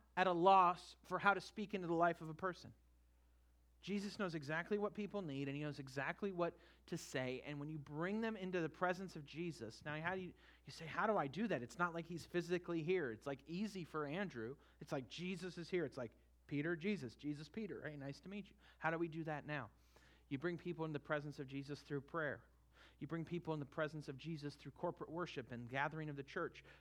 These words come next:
You bring people into the presence of Jesus by exposing them to the Scripture and studying the Bible with them.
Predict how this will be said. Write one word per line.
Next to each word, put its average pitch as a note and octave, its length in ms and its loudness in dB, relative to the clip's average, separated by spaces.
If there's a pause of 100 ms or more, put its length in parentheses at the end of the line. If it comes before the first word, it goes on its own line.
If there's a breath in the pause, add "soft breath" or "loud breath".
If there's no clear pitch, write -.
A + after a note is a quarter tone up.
You - 80 -2
bring E3 180 2
people E3 300 -2
into D#3 100 0
the C#3+ 80 -2
presence D#3 380 -2
of C3+ 80 -8
Jesus D3+ 360 -4
by B2+ 140 -8
exposing D#3 560 -6
them D#3 160 -4
to D3+ 60 -6
the C#3+ 80 -8
Scripture - 440 -6
and A#2 100 -6
studying D#3 360 -2
the D3 80 -4
Bible D#3 380 -4
with C#3 200 -6
them. G#2 140 -10